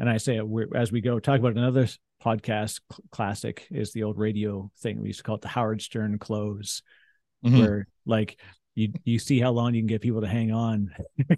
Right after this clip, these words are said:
Speaker 1: <laughs> People are sitting outside their office building at nine thirty in the morning going, like,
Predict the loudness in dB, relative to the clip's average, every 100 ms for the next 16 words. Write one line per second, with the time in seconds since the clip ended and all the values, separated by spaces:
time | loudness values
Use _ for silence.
0 | 2 2 4 2 2 6 10 10 10 6
1 | 8 8 8 6 8 8 8 8 6 6
2 | 8 8 6 6 4 4 2 4 4 4
3 | 4 4 4 4 4 6 4 4